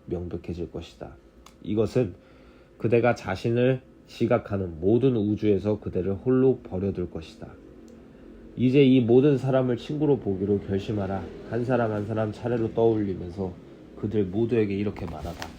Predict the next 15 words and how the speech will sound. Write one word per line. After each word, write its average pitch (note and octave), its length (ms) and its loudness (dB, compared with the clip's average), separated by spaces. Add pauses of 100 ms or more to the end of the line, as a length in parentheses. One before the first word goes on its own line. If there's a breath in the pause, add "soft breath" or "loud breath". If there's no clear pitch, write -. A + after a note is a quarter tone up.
(1300 loud breath)
"당신은 C#3 520 4
나의 B2+ 300 8
일부임을 C3 640 6
기억함으로써 A#2+ 1120 0
나 A2+ 200 2
자신을 A2+ 460 0
알 G2 140 0
수 A2 140 -4
있게 G#2 260 -2
되도록 G2+ 580 -2
나는 G2+ 260 -2
당신을 G2+ 460 -4
나의 F#2+ 220 -4
친구로 B2 400 0
보렵니다." F#2+ 640 -4